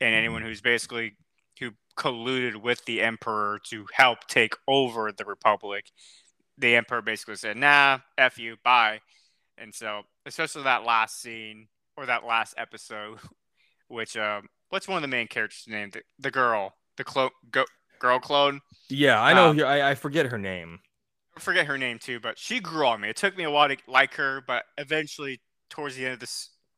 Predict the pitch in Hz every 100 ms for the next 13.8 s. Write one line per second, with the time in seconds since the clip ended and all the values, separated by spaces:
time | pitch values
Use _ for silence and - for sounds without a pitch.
0 | - 175 165 147 135 123 139 127 120 -
1 | 123 - 127 117 110 113 117 113 - _
2 | _ _ - 117 110 - 110 110 - 110
3 | 107 - _ _ _ _ _ 117 110 104
4 | 98 92 _ _ _ _ _ _ _ 135
5 | 151 151 - 139 - 123 123 117 127 127
6 | 117 113 131 127 117 - _ 131 123 117
7 | 110 113 113 117 113 113 - - 117 -
8 | 120 117 - 113 107 - 117 110 117 120
9 | 110 113 - 117 113 - 190 196 - 143
10 | 131 - 135 123 123 120 - 123 123 117
11 | - 120 117 - 120 110 _ _ _ _
12 | 139 131 147 131 127 120 139 156 - 151
13 | 143 143 131 120 113 - 117